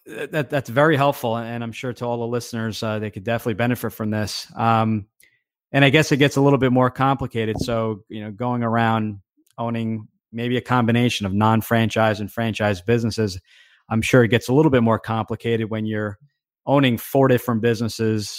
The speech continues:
four different industries, uh, correct? You know, how to manage one or leverage one, you know, over the other.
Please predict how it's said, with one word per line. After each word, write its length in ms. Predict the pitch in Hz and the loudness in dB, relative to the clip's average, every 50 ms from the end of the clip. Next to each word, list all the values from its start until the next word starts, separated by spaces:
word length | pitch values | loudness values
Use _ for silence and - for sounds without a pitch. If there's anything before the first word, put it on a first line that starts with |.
| - - | -12 -2
four 160 | - 117 113 | 2 2 4
different 320 | 113 117 110 - - 107 107 | 4 2 2 2 0 2 2
industries, 720 | 113 117 113 110 - - - 107 104 101 98 - - - - _ _ _ _ _ _ _ | 2 2 2 0 -2 -2 -4 -4 -2 -2 -4 -6 -8 -12 -16 _ _ _ _ _ _ _
uh, 140 | 107 110 107 | -2 -2 -2
correct? 520 | - - - 113 113 117 123 120 - - | -2 0 2 4 4 4 4 2 -2 -6
You 120 | 107 117 120 | -6 -4 -2
know, 80 | 113 | -2
how 140 | 101 104 120 | 0 0 0
to 60 | 120 | 2
manage 460 | 110 107 110 113 113 113 113 101 92 92 | 2 2 2 2 2 0 0 -2 -4 -2
one 280 | 113 113 113 117 113 | 0 2 2 2 2
or 100 | 110 107 | 2 2
leverage 400 | 104 113 113 110 101 113 101 95 | 2 2 2 2 2 0 -2 -2
one, 440 | 101 104 110 113 113 110 113 113 - - 110 | -4 -2 0 0 0 0 -2 -4 -6 -8 -8
you 120 | 113 110 | -6 -6
know, 100 | 104 110 | -6 -4
over 220 | 113 117 107 113 | -4 -4 -2 -2
the 160 | 107 110 110 117 | 0 2 4 4
other. 340 | 123 120 113 110 110 104 | 4 4 4 2 2 0